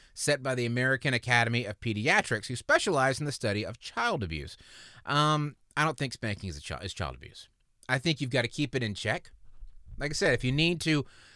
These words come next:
if you need to get attention, if, uh, if you need attention, spanking will do that.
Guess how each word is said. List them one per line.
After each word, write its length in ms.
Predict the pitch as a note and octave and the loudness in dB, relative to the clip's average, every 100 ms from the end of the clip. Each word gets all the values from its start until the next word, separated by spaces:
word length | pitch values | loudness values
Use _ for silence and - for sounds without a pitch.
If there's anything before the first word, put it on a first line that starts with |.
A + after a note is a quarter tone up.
| - | -18
if 60 | - | -4
you 60 | D#3 | -2
need 100 | E3 | 0
to 60 | |
get 140 | D3+ C#3+ | 2 2
attention, 640 | A#2+ C#3+ E3 - G#3 A3+ - _ - | 2 0 0 -2 -4 -6 -10 _ -18
if, 100 | - | -12
uh, 180 | - | -2
if 160 | D3+ D3+ | -2 2
you 60 | F#3+ | 0
need 160 | A#3 - | 0 0
attention, 680 | B2+ G#3+ F3 - F#2 C2 - _ _ _ _ _ _ | 6 6 6 0 -4 -6 -16 _ _ _ _ _ _
spanking 640 | - - - C#3 B2+ C3+ | -16 -4 0 2 2 -2
will 120 | C#3 D3+ | -2 -2
do 220 | D3 C4+ | 0 -2
that. 240 | D2+ D2+ | -4 -10